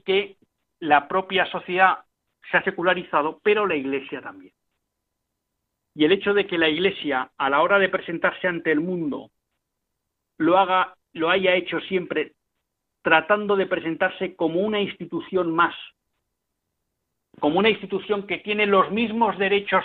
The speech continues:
que otras, pero no haciendo presente quizá que es la depositaria del depósito de la fe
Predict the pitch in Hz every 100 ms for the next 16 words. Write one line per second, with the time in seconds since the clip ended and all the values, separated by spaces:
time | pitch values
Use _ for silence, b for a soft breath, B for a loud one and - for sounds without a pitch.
0 | - 180 202 - 117 - - _ _ _
1 | _ _ _ _ _ _ _ _ _ _
2 | _ _ _ _ - 175 180 190 233 214
3 | 226 214 208 190 214 220 202 185 185 214
4 | 208 - _ _ _ _ _ _ _ _
5 | _ _ _ _ _ _ _ - 180 185
6 | 190 180 175 - 160 202 196 196 202 -
7 | _ _ _ _ _ 143 151 147 147 131
8 | 202 190 165 147 135 185 165